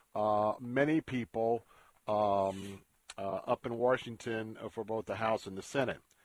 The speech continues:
Well, the, um, there was a bill that would elevate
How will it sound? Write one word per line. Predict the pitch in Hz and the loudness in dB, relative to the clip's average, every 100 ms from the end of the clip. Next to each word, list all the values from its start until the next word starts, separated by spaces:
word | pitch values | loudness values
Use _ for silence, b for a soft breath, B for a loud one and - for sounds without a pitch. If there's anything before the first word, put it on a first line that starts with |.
| b b b b | b b b b
Well, | 110 135 156 - _ _ _ _ _ _ _ - - _ - | 2 4 4 2 _ _ _ _ _ _ _ -20 -20 _ -18
the, | 143 151 151 151 | -2 4 6 8
um, | 143 135 131 127 - _ _ _ _ _ _ _ _ _ _ _ _ _ _ _ - - | 10 10 8 4 -10 _ _ _ _ _ _ _ _ _ _ _ _ _ _ _ -20 -2
there | 147 147 | 2 4
was | 151 135 | 4 2
a | |
bill | 131 180 151 123 151 - _ _ _ _ _ _ _ _ _ _ _ 113 | 2 6 8 6 2 -8 _ _ _ _ _ _ _ _ _ _ _ 2
that | 127 135 | 4 4
would | 131 127 - | 2 -4 0
elevate | 165 175 214 196 175 170 | 4 6 6 6 6 6